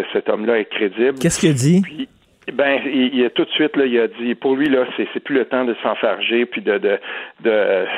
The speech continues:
Speaker 1: de tempérer les mots. Donc, il a parlé de, de, d'islamo-fascisme. Puis, euh, tu sais, parce que là, il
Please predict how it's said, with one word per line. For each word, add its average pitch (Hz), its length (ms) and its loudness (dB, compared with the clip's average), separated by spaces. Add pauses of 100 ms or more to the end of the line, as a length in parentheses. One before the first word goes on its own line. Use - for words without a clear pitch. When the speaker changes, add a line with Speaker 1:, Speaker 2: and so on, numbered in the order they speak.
(300)
Speaker 1:
de 107 140 -2
tempérer 110 500 -2
les 113 160 2
mots. 104 260 -2
Donc, 101 280 -4
il 113 40 4
a 101 40 0
parlé 117 380 0
de, 104 240 2
de, 98 180 0
d'islamo-fascisme. 110 1120 -2 (540)
Puis, 113 440 2
euh, 98 760 2 (380)
tu - 80 -2
sais, - 40 2
parce - 200 -4
que 120 100 0
là, 131 160 2
il 120 120 0